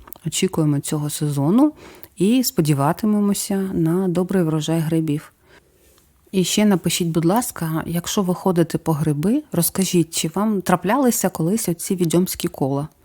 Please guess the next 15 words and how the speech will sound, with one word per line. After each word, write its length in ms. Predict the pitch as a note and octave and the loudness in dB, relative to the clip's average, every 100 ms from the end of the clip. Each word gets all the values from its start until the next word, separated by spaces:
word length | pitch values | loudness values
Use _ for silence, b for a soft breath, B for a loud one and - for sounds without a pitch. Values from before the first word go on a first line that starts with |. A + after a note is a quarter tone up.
| B B B B - | B B B B -6
коли 240 | F3+ E3 | 0 2
гриби 560 | D#3 E3 D3+ G#3+ C#4 A3 | 2 2 4 4 6 4
дійсно 440 | D3+ G3+ - E3+ | 2 0 4 2
ростуть, 640 | D#3+ - - F#3 A3 - E3+ | 2 -4 0 0 0 -4 -4
е, 300 | D#3 D#3 D#3 D#3 D#3 E3+ - | -2 -2 -4 -4 -4 -6 -2
колами. 500 | F3 D#3+ D3 D3+ D#3 _ _ b b b b b b - | 2 4 2 0 -2 _ _ b b b b b b 0
Бо 260 | E3+ E3+ | 4 4
я 280 | E3+ D#3+ A3 | 2 -2 -2
таке, 460 | - F3+ - E3+ D#3 | -2 -6 -2 -2 0
якщо 400 | D#3 D#3+ - D#3+ | -2 -2 -4 -2
відверто, 720 | D3+ D3+ D3+ C#3+ - C#3+ C#3+ | -2 0 -2 -2 -4 -6 -4
бачила 400 | D#3 G#3 - F#3+ | 2 2 2 2
тільки 280 | E3 - - | 2 0 0
на 100 | E3+ | 0
фотографіях. 920 | E3 - F3 D#3 C#3+ - D3 D3+ - | 0 -4 -4 -4 -6 -6 -8 -8 -10